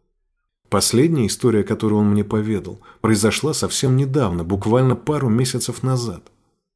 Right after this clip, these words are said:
В последние месяцы начали поступать сообщения о наблюдениях пум в парке, и мой друг занимался их поиском. Одна из задач — осмотреть зоны парка, где видели пум, убедиться в том, что они находятся в этом районе,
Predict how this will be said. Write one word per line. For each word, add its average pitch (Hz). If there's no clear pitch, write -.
В -
последние 143
месяцы 123
начали 127
поступать 127
сообщения 135
о 113
наблюдениях 117
пум 151
в -
парке, 98
и 104
мой 127
друг 135
занимался 113
их 135
поиском. -
Одна 110
из 127
задач — 123
осмотреть 135
зоны 151
парка, 113
где 92
видели 104
пум, 95
убедиться 127
в -
том, 180
что 127
они 120
находятся 139
в 135
этом 131
районе, 110